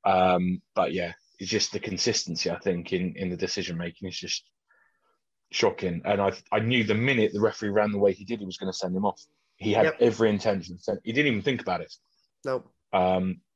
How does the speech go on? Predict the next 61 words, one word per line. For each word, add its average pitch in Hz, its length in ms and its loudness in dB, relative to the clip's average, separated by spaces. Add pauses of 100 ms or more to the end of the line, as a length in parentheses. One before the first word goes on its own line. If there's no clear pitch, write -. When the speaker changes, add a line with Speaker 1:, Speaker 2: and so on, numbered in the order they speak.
(320)
Speaker 1:
you 107 100 2
know, 98 100 2
and 98 100 0
the 98 60 -2
fact 120 260 0
that 104 120 2
Sunjic 101 480 -6
was 95 140 -10
there 101 220 4
and 95 80 0
there 95 80 2
were 92 60 2
players 98 280 0
covered 95 300 -8
meant 95 160 -12
nothing. 90 360 -14 (1160)
Speaker 2:
Sunjic 180 320 0
was 101 180 4
having 95 180 2
Speaker 1:
Um, 98 60 0
Speaker 2:
a 123 40 -2
bit 113 140 -2
of 95 60 -6
a 113 60 -6
stinker, 113 380 -8
Speaker 1:
yeah. 107 60 -16
Speaker 2:
to 113 100 -20
be 117 100 -6
honest, 110 320 -10
as 104 100 -12
well. 110 240 -8
But 117 220 -10 (380)
<laughs> 165 160 2 (260)
Speaker 1:
And, 120 280 -2
and 117 140 2
he'd 147 120 4
have 110 80 -4
probably 113 240 2
got 107 140 4
himself 104 340 2
sent 107 160 0
off. 110 220 0
He'd 101 120 -2
have 95 100 -6
probably 113 200 2
gone 95 160 0
past 98 320 2
him 101 60 -4
and 95 80 -8
pulled 104 220 -4
him 95 80 -4
down, 98 200 0
and 98 120 -4
he'd, 98 240 -4
he'd 113 140 -8
have 101 100 -12
gone 95 140 0
instead. 95 460 0 (100)
But 98 140 0
it's, - 80 0
Speaker 2:
Yeah. 143 260 2